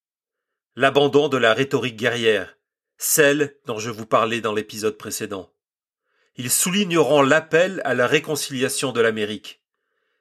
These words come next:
et la condamnation claire de l'attaque contre le Capitole. Certains même glisseront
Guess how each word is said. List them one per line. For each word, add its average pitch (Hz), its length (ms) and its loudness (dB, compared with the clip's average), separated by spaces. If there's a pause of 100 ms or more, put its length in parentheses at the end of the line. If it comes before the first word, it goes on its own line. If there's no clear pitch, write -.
(120)
et 123 100 -2
la 120 120 4
condamnation 131 720 0
claire 139 500 2 (340)
de 117 120 -4
l'attaque 120 480 2
contre 110 280 -8
le 107 80 0
Capitole. 104 640 -10 (840)
Certains 156 540 2
même 151 500 0 (260)
glisseront 120 800 0